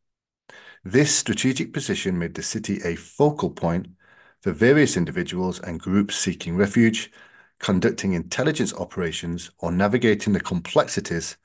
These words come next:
of wartime diplomacy. In today's episode, we'll be looking at some of the notable people, the events and history from that city that managed to walk the thin line of neutrality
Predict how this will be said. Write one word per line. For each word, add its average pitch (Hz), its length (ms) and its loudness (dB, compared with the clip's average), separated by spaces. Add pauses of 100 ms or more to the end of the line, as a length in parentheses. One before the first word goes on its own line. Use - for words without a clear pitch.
(320)
of 82 140 0
wartime 95 380 2
diplomacy. 92 560 -2 (1300)
In 139 180 8
today's 120 320 6
episode, 76 480 -2 (240)
we'll 95 140 0
be 92 80 2
looking 101 300 4
at 85 100 2
some 131 220 4
of 123 100 2
the 107 60 2
notable 87 420 2
people, 147 560 2 (380)
the 92 120 2
events 120 440 2
and 87 180 -6
history 147 400 -2
from 143 280 -2
that - 140 -2
city 85 460 -8 (420)
that - 140 -2
managed 95 340 2
to 107 80 0
walk 90 260 0
the 82 140 -4
thin 165 320 2
line 95 260 4
of 78 140 -4
neutrality 95 640 -2